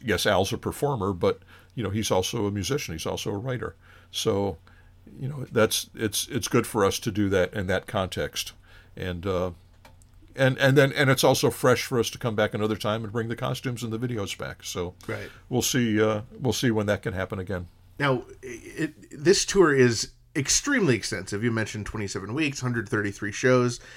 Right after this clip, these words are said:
Speaker 2: This, and I, I think it's public knowledge, at least w-, with listeners of our podcast,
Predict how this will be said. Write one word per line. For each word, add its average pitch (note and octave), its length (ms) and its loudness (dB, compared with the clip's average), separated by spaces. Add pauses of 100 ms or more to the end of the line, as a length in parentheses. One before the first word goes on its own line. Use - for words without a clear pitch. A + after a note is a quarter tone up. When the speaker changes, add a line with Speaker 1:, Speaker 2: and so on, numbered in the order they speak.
(280)
Speaker 2:
This, - 460 4 (200)
and D3+ 140 4
I, D3+ 220 6
I D3+ 40 4
think G#3+ 200 0
it's - 120 -2 (200)
public C3 340 4
knowledge, G#2 460 0
at G#2 180 0
least G#2+ 440 -2
w-, A2+ 260 -6
with B2 280 0
listeners A#2 480 -2
of G#2 80 -4
our G2 140 -2
podcast, G#2 640 -2